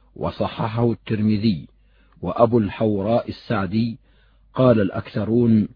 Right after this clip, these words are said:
اسمه ربيعة بن شيبان، ووثقه النسائي وابن حبان،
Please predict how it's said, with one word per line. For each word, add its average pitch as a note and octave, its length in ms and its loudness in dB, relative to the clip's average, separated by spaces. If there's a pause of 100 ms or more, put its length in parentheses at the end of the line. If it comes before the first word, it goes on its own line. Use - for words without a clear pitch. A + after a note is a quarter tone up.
(400)
اسمه A#2+ 560 4
ربيعة G#2+ 560 2
بن F#2+ 200 0
شيبان، D#2+ 720 -4 (720)
ووثقه G2 760 -2
النسائي A2 680 0
وابن G2+ 380 0
حبان، A2 640 -2